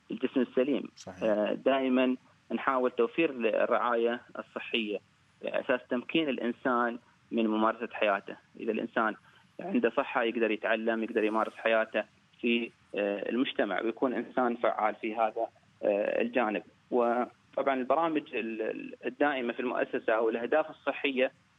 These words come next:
Speaker 1: من ضمن الأهداف والأولويات في المؤسسة. آه، دائمًا عندنا البرامج المساعدات المرضى المعسرين، آه، إنشاء ال-، المستشفيات والعيادات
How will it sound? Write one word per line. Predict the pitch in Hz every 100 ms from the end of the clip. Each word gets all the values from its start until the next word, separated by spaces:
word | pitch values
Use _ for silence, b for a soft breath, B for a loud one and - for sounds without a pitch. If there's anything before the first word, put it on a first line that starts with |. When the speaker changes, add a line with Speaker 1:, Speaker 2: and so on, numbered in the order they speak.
| -
Speaker 1:
من | 123 123
ضمن | 156 156
الأهداف | 123 127 135 135 131
والأولويات | 123 117 117 120 123 123
في | - 123 120
المؤسسة. | 113 110 135 - 104 - - _ _ _ _
آه، | - 113
دائمًا | 107 127 120 107
عندنا | 117 117
البرامج | 113 113 123 120 113
المساعدات | 110 107 104 110 113 110
المرضى | 110 123 127
المعسرين، | 127 117 - 123 120 120 - _ b -
آه، | 107 - 107
إنشاء | 117 143 135 -
ال-، | 120 113 113 113 - _ _ _ _ _ _ _ _ - 131
المستشفيات | 120 - 113 - 110 107 110 113 -
والعيادات | 107 107 107 - 95 101 110 113 123 113